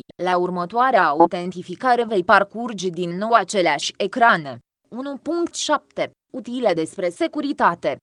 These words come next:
Siguranța banilor este o prioritate pentru noi toți, de aceea,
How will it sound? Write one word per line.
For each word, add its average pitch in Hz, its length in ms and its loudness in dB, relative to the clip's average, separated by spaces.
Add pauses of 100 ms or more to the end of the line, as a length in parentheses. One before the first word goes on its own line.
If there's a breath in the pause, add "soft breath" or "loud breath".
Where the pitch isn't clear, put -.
(180)
Siguranța 240 680 -4
banilor 180 580 -2
este 170 460 -2
o 240 100 -2
prioritate 220 840 -2
pentru 180 300 -8
noi 185 320 -8
toți, - 420 -4 (120)
de 202 180 -4 (120)
aceea, 160 440 -4